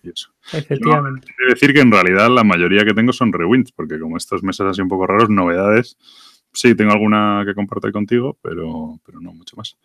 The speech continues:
Speaker 1: Eh, vale, pues empieza tú, por ejemplo.
Speaker 2: Venga, pues yo voy a empezar con el Cryptid.
Speaker 1: <laughs> Este no
Speaker 2: Porque
Speaker 1: debería-,
Speaker 2: se lo merece.
Speaker 1: no deberíamos ni hablar de él.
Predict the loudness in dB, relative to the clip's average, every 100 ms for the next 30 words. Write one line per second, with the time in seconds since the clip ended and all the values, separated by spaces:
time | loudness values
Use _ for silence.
0 | _ -20 -20 -2 4 6 6 4 2 2
1 | 0 0 -2 -6 0 0 2 -2 -4 -4
2 | -2 -2 -2 -2 -4 -6 -12 _ _ _
3 | _ _ _ _ _ -4 0 0 -4 -14
4 | -4 0 2 4 4 2 0 -2 -2 -2
5 | -2 -2 -2 -2 -6 -8 -14 _ _ -20
6 | -14 -12 -2 -2 0 -2 -2 -8 -10 -14
7 | -16 _ -18 -18 -18 -20 -16 -14 -12 -6
8 | -2 2 4 2 0 -2 -2 0 0 0
9 | -4 -10 -2 2 6 6 6 4 2 4
10 | 2 4 2 0